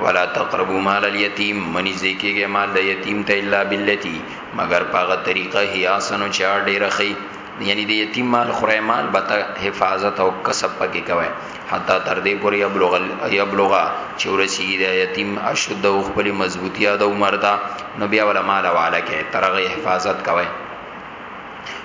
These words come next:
وَأَوْفُوا الْكَيْلَ، او پورا ور کوي پیمانه، وَالْمِيزَانَ، او تول، بِالْقِسْطِ،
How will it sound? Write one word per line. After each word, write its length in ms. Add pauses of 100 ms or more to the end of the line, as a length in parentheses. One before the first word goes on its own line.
(120)
وَأَوْفُوا 460
الْكَيْلَ، 380 (420)
او 160
پورا 280
ور 180
کوي 300
پیمانه، 500
وَالْمِيزَانَ، 680
او 140
تول، 440
بِالْقِسْطِ، 580